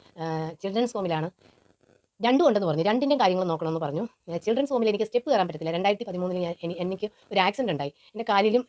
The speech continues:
ഞാൻ, ഏ, ട്രീറ്റ്മെന്റിലായിരുന്നതിൻ്റെ ഒക്കെ എല്ലാ രേഖകളും എൻ്റെ കയ്യിലുണ്ട്. ആ, എൻ്റെ കാലിൽ, ഉം, ഈ വെയിൻ എല്ലാം കട്ടായിട്ട് ഈ മുട്ടിൽ, ഏ, കട്ടായിട്ട് ഞാൻ കുറേ നാൾ, മൂന്ന് മാസം ഞാൻ കിടപ്പിലായിരുന്നു. അതിൻ്റെ എല്ലാ രേഖകളും, ഏ, ഡോ-, പിന്നെ ഹോസ്പിറ്റലിലെ എല്ലാ രേഖകളും എൻ്റെ കയ്യിലിരിപ്പുണ്ട്,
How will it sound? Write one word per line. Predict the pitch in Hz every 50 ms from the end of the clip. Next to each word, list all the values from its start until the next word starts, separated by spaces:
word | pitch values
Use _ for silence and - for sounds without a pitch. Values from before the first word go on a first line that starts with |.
| - 202
ഞാൻ, | 196 202
ഏ, | 220 208 170 180 180 175 170 170 -
ട്രീറ്റ്മെന്റിലായിരുന്നതിൻ്റെ | 202 208 208 220 226 233 226 202 190 190 196 196 196 190
ഒക്കെ | - - 262 285 - _ _ - - - -
എല്ലാ | - 196 247 285 262
രേഖകളും | 220 208 220 214 202
എൻ്റെ | 196 202 202 190
കയ്യിലുണ്ട്. | 185 185 180 156 160 180 - - _ _ _ _ _ -
ആ, | 170 175 170 170 175 175 -
എൻ്റെ | 190 208 196 -
കാലിൽ, | 190 185 190 202 214 233 233 - - 196
ഉം, | 190 185 180 180 180 180 190 - 190 185 185 - - _ 185
ഈ | 196 202 185 185
വെയിൻ | 180 202 226 226 196
എല്ലാം | 202 220 226 208
കട്ടായിട്ട് | 185 - 208 196 190 180 214 247 - _ _ _ _ - 220
ഈ | 247 240 - 214
മുട്ടിൽ, | 247 247 339 302 175
ഏ, | - - _ _ _ _ _ _ _ _ - 185 196 196 - - 202 190 196
കട്ടായിട്ട് | 190 190 226 208 202 202 208 202 185
ഞാൻ | 180 180 190 180 - _ _ - -
കുറേ | 185 185 202 233
നാൾ, | 220 175 160 151 170
മൂന്ന് | 185 220 240
മാസം | 285 277 - 190
ഞാൻ | 185 185 -
കിടപ്പിലായിരുന്നു. | 165 165 - 185 165 160 151 156 160 - _ _
അതിൻ്റെ | 175 185 196 196 180
എല്ലാ | 190 226 240 208
രേഖകളും, | 196 202 196 202 208 - _ _ _ _ -
ഏ, | 175 175 175 170 175
ഡോ-, | 175 180 180 180
പിന്നെ | 175 170 170 156 156 - -
ഹോസ്പിറ്റലിലെ | 190 180 - - 190 214 208 208 185
എല്ലാ | 185 226 240 196
രേഖകളും | 180 180 175 165
എൻ്റെ | 165 180 -
കയ്യിലിരിപ്പുണ്ട്, | 160 170 165 - - 175 180